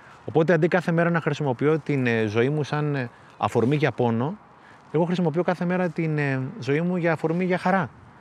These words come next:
Γιατί το παγούρι σήμερα είναι καλά, κοίτα να δεις. Κάποια στιγμή δεν θα υπάρχει το παγούρι.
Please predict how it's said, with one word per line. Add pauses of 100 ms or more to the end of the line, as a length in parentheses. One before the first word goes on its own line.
(160)
Γιατί
το
παγούρι
σήμερα
είναι
καλά,
κοίτα
να
δεις.
Κάποια
στιγμή
δεν
θα
υπάρχει
το
παγούρι.